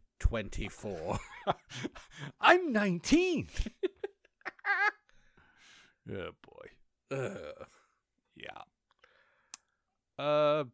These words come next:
Speaker 2: but yeah, I, I, like, this was a good idea. Like, I don't know that you could bring this guy back. Like you said, he would have fit in the, in the Suicide Squad. But,
Speaker 1: I
Speaker 2: like, I don't know that there's another Batman episode in this guy.
Speaker 1: It's not impossible, but, like, you know, he, it's a pretty one-note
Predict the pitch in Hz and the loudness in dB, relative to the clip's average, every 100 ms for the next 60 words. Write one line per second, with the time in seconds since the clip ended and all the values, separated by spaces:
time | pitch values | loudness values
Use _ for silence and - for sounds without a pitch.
0 | _ 196 214 190 214 139 - 120 143 127 | _ -2 2 6 8 8 6 2 2 2
1 | 135 - 165 160 170 139 127 143 120 - | -2 -2 -2 4 6 6 4 0 0 -2
2 | - - 160 135 110 98 98 101 98 101 | -6 -2 2 4 4 0 0 0 2 2
3 | 90 - 87 107 104 120 113 143 - 95 | 0 -2 0 2 2 2 2 0 2 4
4 | 87 90 - 104 82 - - - - 101 | 4 0 -2 -6 -8 -14 -20 -16 -12 -10
5 | 87 85 78 - 87 - 73 - 76 - | -8 -8 -8 -6 -6 -6 -12 -12 -6 4
6 | 254 240 - - _ _ _ - 143 151 | 4 4 -2 -20 _ _ _ -2 4 4
7 | 127 123 113 120 120 104 98 92 - 104 | 6 6 6 2 2 2 2 2 2 2
8 | 104 90 82 - - 78 71 73 73 - | 2 -2 -6 -8 -8 -8 -10 -12 -12 -12
9 | - - 330 - 262 185 139 147 127 123 | -10 -4 -4 -4 -2 -2 -4 -2 -2 -2
10 | 120 113 107 127 123 139 127 113 - - | -6 -8 -4 -4 -4 -4 -4 -4 -10 -12
11 | 147 123 113 104 _ _ _ _ - 156 | -8 -6 -6 -10 _ _ _ _ -10 -4
12 | 190 202 196 254 185 127 139 131 123 123 | 0 0 2 6 6 6 2 0 -2 -2